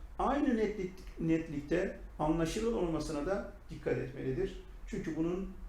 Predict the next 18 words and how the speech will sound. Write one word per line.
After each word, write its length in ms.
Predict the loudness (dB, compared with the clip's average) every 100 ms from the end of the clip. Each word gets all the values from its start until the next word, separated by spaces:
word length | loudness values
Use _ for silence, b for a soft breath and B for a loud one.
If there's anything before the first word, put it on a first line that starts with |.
| -4
e, 80 | -2 0 0 -2 -2
ciddi, 260 | -4 -4 0
e, 380 | 6 6 6 4
sıkıntılarını, 680 | -2 -4 -2 -2 0 0
e, 540 | -2 -4 -10 -14 -10 -8 -4 -2 2
yaşayabiliyoruz 680 | 2 4 4 4 2 0 -2
ki 220 | -4 -4 -4 -8 -4 2
ben 220 | 4 4
de 80 | 2
çok 240 | 0 2
rahatlıkla 560 | 2 0 -2 -2 0 0
hazırladığım 480 | 0 0 0 0
bu 100 | 0
tür 120 | -2 -4
sorular 420 | -4 -2 0 -2
içerisinde 540 | -2 -4 -4 -2 0
daha 180 | 2 2
sonra 420 | 2 0 -2 -2